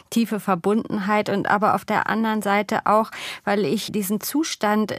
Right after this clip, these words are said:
des Gefangenseins nachempfinden konnte, diese Beengung, dieses Abgetrenntsein und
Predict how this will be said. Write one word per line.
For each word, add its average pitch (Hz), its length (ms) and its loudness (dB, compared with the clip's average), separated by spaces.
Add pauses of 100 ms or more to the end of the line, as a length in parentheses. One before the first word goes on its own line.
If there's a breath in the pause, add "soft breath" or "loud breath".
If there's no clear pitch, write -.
(120)
des 202 220 -2
Gefangenseins 214 840 0
nachempfinden 190 800 0
konnte, 196 480 0 (580 loud breath)
diese 196 300 0
Beengung, 208 560 2
dieses 202 280 -2
Abgetrenntsein 185 1160 2 (120)
und 208 300 2